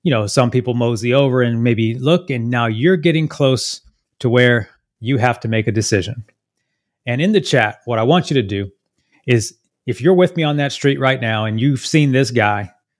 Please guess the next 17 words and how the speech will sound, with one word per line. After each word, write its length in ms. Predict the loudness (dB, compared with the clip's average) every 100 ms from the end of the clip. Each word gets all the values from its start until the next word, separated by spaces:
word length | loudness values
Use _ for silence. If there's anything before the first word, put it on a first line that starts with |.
| _
with 140 | -6 2
these 380 | 4 4 -2 -10 _ _ _ _
black 360 | -2 0 -2 _ _ 0
glasses, 640 | 2 2 0 -4 -4 -12 _ _ _ _ _
his 100 | -4
mouth 340 | 0 0 0 -2
wide 240 | 0 0
open, 360 | -2 -4 -8 -6
hollering, 640 | 2 2 2 -2 -6 -10 _ _
needs 340 | -8 -4 -2 -4
a 60 |
shave, 580 | -2 0 2 0 -4 -14 _ _ -20 _ -2 -2 _ -2
<laughs> 1120 | 0 0 0 2 0 0 -6 -20 _ _ _ -4
looking 240 | -2 -2
a 40 |
little 200 | -2 -2
funny. 400 | 0 0 0 -4